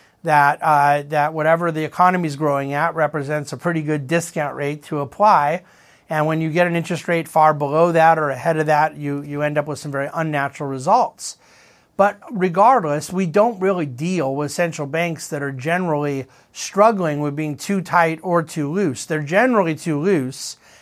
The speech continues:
and then they end up getting too tight in response to being too loose, which is what we're dealing with right now. And I assure you, it ain't gonna last much longer.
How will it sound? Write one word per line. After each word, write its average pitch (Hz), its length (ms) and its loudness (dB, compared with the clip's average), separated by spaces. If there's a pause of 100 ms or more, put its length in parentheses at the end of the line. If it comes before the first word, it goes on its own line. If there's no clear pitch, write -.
(160)
and 160 100 -4
then 165 140 2
they 156 180 0
end 170 160 2
up 180 200 4
getting 160 280 2
too 165 240 -4
tight 156 440 0
in 160 360 -4 (140)
response 214 800 2
to 170 100 -6
being 147 200 -4
too 139 220 -6
loose, 143 320 -4
which 139 160 -14
is 147 80 -6
what 151 120 0
we're 147 80 -6
dealing 139 340 -2
with 131 220 -6
right 120 180 -10
now. 135 480 -6 (480)
And 139 160 -6
I 143 220 6
assure 208 320 4
you, 143 280 2
it 135 120 0
ain't 175 240 -2
gonna 175 200 0
last 165 340 4
much 151 200 -4
longer. 120 500 -10